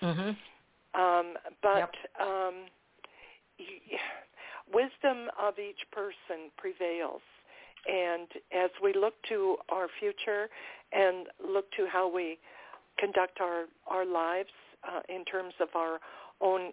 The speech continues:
Speaker 2: physical and mental health, um, I, PAX would like to say prevention is key.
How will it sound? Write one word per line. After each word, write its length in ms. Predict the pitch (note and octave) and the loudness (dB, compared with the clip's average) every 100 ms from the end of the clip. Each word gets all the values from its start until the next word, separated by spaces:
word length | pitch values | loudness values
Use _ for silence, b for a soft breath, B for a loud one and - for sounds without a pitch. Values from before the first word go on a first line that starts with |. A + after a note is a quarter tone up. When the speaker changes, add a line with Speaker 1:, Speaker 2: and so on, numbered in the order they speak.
| - - | -4 0
Speaker 2:
physical 560 | F#3 F3+ - E3 D#3+ - | 2 2 2 2 2 -4
and 220 | F3+ F3 F3 | -6 -4 0
mental 380 | F3 F3 F3 | -2 -2 -6
health, 360 | E3 E3 E3 - - - B B B B - | -4 -2 -2 -4 -12 -18 B B B B 2
um, 480 | E3 D#3 D#3 D#3 - _ B B B B - | 2 2 -2 -10 -18 _ B B B B 2
I, 200 | F3+ E3 _ - - _ - - F4 D#4+ - | 4 4 _ -18 -18 _ -20 -20 -16 -12 0
PAX 220 | G3+ G3 G#3+ | 2 4 2
would 120 | G3+ | 2
like 220 | G3 F3+ - | 2 0 -8
to 80 | F#3+ - F#3+ | -12 -6 -2
say 180 | F3+ F#3 - | -2 -2 -6
prevention 840 | F#3+ F#3+ F3 F#3+ - A3+ A#3 C#4 b b b b b | -6 -2 -2 -2 -6 -8 -8 -14 b b b b b
is 160 | G3 E3+ - - | 0 0 0 0
key. 260 | D#3 D3 | 0 -2